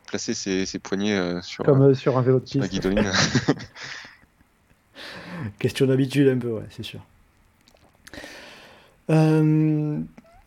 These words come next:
Speaker 3: on va continuer avec, euh, les baroudeurs. Euh, concernant, euh, Maillot qui revient parfois à des baroudeurs, hein, pas, pas toujours, c'était pas le cas l'année dernière, mais, euh,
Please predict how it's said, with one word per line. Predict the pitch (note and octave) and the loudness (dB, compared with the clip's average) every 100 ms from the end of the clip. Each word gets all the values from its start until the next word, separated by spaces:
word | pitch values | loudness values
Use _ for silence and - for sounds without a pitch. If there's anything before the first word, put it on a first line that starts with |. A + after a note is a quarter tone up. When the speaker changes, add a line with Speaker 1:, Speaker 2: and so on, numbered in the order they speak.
| _ - | _ 0
Speaker 3:
on | F3 | 4
va | G3 | 4
continuer | F#3+ F3 - E3+ F3 | 2 -2 0 2 4
avec, | D3 C#3 C3+ | 4 2 2
euh, | C#3 C3+ C3 | 0 2 0
les | B2+ | 0
baroudeurs. | B2+ B2+ C#3 F#3+ G#3 G#3 - - - _ _ _ - | 0 0 2 0 0 -6 -20 -20 -20 _ _ _ -8
Euh, | D#3 C#3 C3+ C3+ C#3 D3 D3 C#3 C#3 | -4 -2 -2 -2 -4 -6 -6 -4 -2
concernant, | B2 D3+ D3 D#3+ D3 E3 E3 | 0 2 2 2 2 2 2
euh, | C#3+ C#3 C3+ | 2 0 0
Maillot | C3+ C#3 C#3+ F3 | 0 0 0 0
qui | E3 | 0
revient | C#3+ C3+ D3 D#3 D3 C#3+ C3+ C3 | 0 0 0 -2 -2 -4 -4 -6
parfois | B2+ - - G3 | -6 -8 -6 -4
à | |
des | D3 C3 | -2 -2
baroudeurs, | A#2+ B2+ C#3 F#3 | -4 -4 -4 -4
hein, | D3 C#3+ | -6 -8
pas, | A#2+ A2+ A#2+ B2+ B2 A2+ | -8 -10 -14 -14 -14 -10
pas | B2 | -10
toujours, | - C3 D#3+ | -8 -8 -6
c'était | B2 A#2+ | -4 -6
pas | B2+ | -4
le | B2 | -4
cas | C3+ | -2
l'année | C3+ B2+ | -2 -2
dernière, | B2 B2+ G3 F3+ | -2 -2 -4 -2
mais, | D3+ | -2
euh, | D3+ | -2